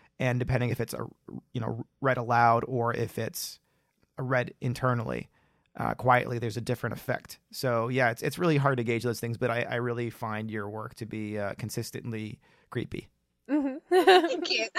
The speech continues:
Speaker 3: <laughs>
Speaker 1: You're welcome.
Speaker 3: <laughs> Yeah, yeah, I, what you said there about different formats, actually, I, that's one of the reasons I was, I was very happy when,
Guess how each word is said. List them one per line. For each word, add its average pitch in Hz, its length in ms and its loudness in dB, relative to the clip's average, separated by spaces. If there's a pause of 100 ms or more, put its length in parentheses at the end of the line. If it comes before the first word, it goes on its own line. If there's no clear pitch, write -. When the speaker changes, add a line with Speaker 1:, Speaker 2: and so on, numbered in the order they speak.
(160)
Speaker 3:
<laughs> 440 340 6
Speaker 1:
You're 147 160 6
welcome. 120 420 4
Speaker 3:
<laughs> - 40 -8 (640)
Yeah, 269 260 6 (360)
yeah, 339 240 4
I, 311 220 6 (500)
what 381 220 2
you 339 60 4
said 320 240 2
there 269 140 6
about 220 260 4
different 247 340 2
formats, 262 560 6
actually, 170 360 6
I, 185 380 6 (500)
that's 247 320 2
one 269 220 8
of 277 60 6
the 240 100 6
reasons 208 300 2
I 190 80 4
was, 180 240 2
I 185 160 6
was 180 200 6 (180)
very 202 240 8
happy 208 280 4
when, 185 240 2